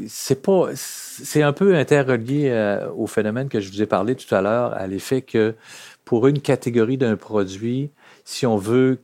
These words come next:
capter l'attention d'un client, ça prend beaucoup de volume. Et donc, euh, ça prend des entreprises de grande taille ou bien plusieurs entreprises qui ont une forme de regroupement et de partage des volumes, là,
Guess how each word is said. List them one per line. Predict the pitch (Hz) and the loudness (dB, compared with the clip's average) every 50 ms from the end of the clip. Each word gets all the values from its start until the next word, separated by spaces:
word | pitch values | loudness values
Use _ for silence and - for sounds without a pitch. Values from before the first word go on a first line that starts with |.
| _ _ | _ _
capter | - - 139 - - - - 147 139 | 0 0 0 0 -2 0 2 2 4
l'attention | 131 110 - 117 110 104 101 - - - 123 123 127 | 4 2 2 2 0 0 -2 -4 -4 -4 -4 -2 0
d'un | 110 107 104 101 92 | 0 0 0 0 -2
client, | - - 98 95 104 107 117 127 135 139 135 - - - - - - - - | -2 -2 -2 0 0 0 0 0 -2 -6 -8 -12 -20 -20 -20 -20 -20 -16 -8
ça | - 110 | -6 -6
prend | - - - 110 104 | -4 -2 -2 -2 0
beaucoup | 95 113 120 113 - - 156 143 | 2 0 0 0 0 -2 -2 -2
de | 113 | 0
volume. | 101 113 110 104 101 107 117 131 139 135 123 104 95 _ - - _ _ _ - | 2 2 4 4 4 2 0 0 -2 -6 -8 -10 -14 _ -20 -20 _ _ _ -2
Et | 104 104 104 104 104 | 0 2 2 2 0
donc, | 95 90 110 117 127 135 139 135 - - | 2 2 2 2 2 -2 -4 -6 -6 -2
euh, | 117 104 98 98 98 98 98 98 98 95 95 95 95 95 | 0 0 2 2 0 0 0 -2 -2 -2 -2 -2 -2 -2
ça | 95 - 117 104 | -4 -4 -6 -6
prend | - 113 110 | -4 -2 -2
des | 107 95 104 | 0 0 0
entreprises | 101 - - 98 - - 131 113 | -2 -2 -4 -8 -6 -6 -6 -2
de | 110 101 | 0 -2
grande | 92 90 98 104 113 120 123 110 - | 0 0 0 0 0 0 -2 -4 0
taille | - 120 120 139 151 156 165 160 147 131 - | 0 0 2 2 0 0 -2 -2 -2 -4 0
ou | - 147 135 120 | 2 2 2 2
bien | 107 117 127 139 143 147 143 139 | 0 0 0 2 2 2 0 -2
plusieurs | - - 117 104 - 139 131 127 - | -2 -4 -2 0 2 2 2 2 2
entreprises | 120 113 - - 113 101 - - 139 143 135 - | 0 -2 -2 -4 -6 -6 -4 -2 -4 -4 -4 -4
qui | _ - 120 | _ -4 -2
ont | 110 107 | -2 -2
une | 104 98 | -4 -6
forme | 92 - - - 131 123 123 113 | -10 -10 -2 -2 0 0 0 -2
de | 101 107 | 0 2
regroupement | 104 101 95 104 107 98 98 98 101 101 95 - 110 113 117 117 120 | 2 2 4 2 2 2 0 0 -2 -2 -2 -4 -4 -2 0 0 0
et | 110 101 95 | 0 -2 -2
de | 98 95 | -4 -2
partage | - - 101 - - - 113 113 117 113 107 95 95 | -2 -2 -4 -2 0 0 0 0 0 -2 -4 -4 -2
des | 98 98 | -2 -2
volumes, | 92 98 98 95 98 123 156 156 143 | 0 0 0 0 0 0 -2 -2 -4
là, | 131 123 127 | -4 -4 -4